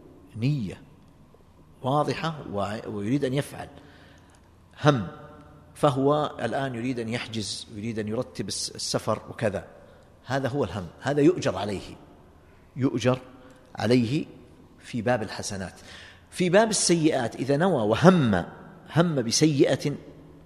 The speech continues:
ولم يفعلها، فإنه يؤجر على تركها، لا يحا-، لا ي-، لا يث-، لا ي-، لا يعاقب عليها ولا يأثم بذلك، بل إنه ماذا؟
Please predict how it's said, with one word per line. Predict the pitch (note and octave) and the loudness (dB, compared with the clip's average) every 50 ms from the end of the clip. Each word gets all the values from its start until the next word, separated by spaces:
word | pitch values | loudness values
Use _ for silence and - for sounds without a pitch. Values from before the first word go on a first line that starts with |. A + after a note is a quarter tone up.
| - - - - - - D3 | -20 -20 -20 -20 -18 -6 -2
ولم | E3 E3+ F3+ E3 C#3+ | 2 2 2 2 2
يفعلها، | C3 A#2+ - C3 A#2 A#2 A2 B2+ D3 D3+ - - - - - - - - - - - - | 0 -4 -2 -4 -4 -2 -2 -4 -6 -6 -8 -14 -20 -20 -20 -20 -20 -20 -20 -20 -16 -12
فإنه | - - - D#3+ D3 C#3+ C3+ B2+ A#2+ A2+ B2+ B2+ C3 C#3 - - - - - - C3 | -8 -6 -4 -4 -4 -4 -4 -4 -4 -4 -4 -6 -6 -6 -10 -14 -20 -20 -14 -4 0
يؤجر | A#2+ D3+ - - A#2+ - A2 F#2+ - | 0 0 0 0 -2 -2 -2 -2 -2
على | G2+ G#2+ G2+ G2+ A#2 - - - - - - - - - - - - - - - - - | -4 -4 -4 -4 -6 -8 -12 -18 -20 -20 -20 -20 -20 -20 -20 -20 -20 -20 -20 -20 -18 -6
تركها، | - - F2+ - - - - - - - - - - - - - _ - - - - - - - - - - - | -2 -2 -2 -2 -4 -16 -16 -16 -16 -18 -20 -20 -20 -20 -20 -20 _ -20 -20 -20 -20 -20 -20 -20 -20 -20 -10 -2
لا | G#2 A#2+ C3+ D#3 | 2 4 4 4
يحا-، | D#3 C#3 G#2+ - - A2+ G2 F2+ - - A2 | 4 2 2 0 -4 -4 -4 -6 -8 -6 -2
لا | A#2+ C#3+ E3 | 0 0 2
ي-، | D#3+ D3+ - - | 2 0 0 0
لا | C3 D3+ F3 | 2 2 4
يث-، | E3 C#3+ C3+ A#2+ - - | 4 4 2 0 -2 0
لا | B2+ C#3+ E3 | 2 2 4
ي-، | E3+ D#3+ - - F2+ - - - - C2 C2 B1+ A1+ G1+ G1+ G1+ G1+ - | 4 4 2 2 -2 -6 -8 -8 -6 -6 -6 -6 -6 -6 -8 -8 -8 -4
لا | - C#3+ E3 | 0 2 4
يعاقب | F3 D#3+ C3 C3 C3 - - A2 A2 | 4 6 6 6 4 4 2 0 0
عليها | A2+ A2+ A#2 G#2+ G#2 C3+ C#3 - - - - - | 0 0 0 0 -2 -4 -6 -6 -10 -16 -6 0
ولا | A#2 C3 D3 D#3 | 4 6 6 6
يأثم | D3 C#3 A#2+ A#2+ - A#2+ | 6 4 2 0 -2 -4
بذلك، | A2 G#2+ G#2 F#2+ G#2+ A2+ A2+ G2+ - | -4 -2 -2 -2 -2 -2 -4 -2 2
بل | A#2 D3+ E3 F3 E3 | 4 4 4 4 2
إنه | E3+ E3 D#3+ D#3 C#3+ D3 | -2 -2 -2 -2 -2 -2
ماذا؟ | C#3 C#3 C3 C3 C3 D#3 D#3+ | -2 -2 -2 -2 -2 -4 -6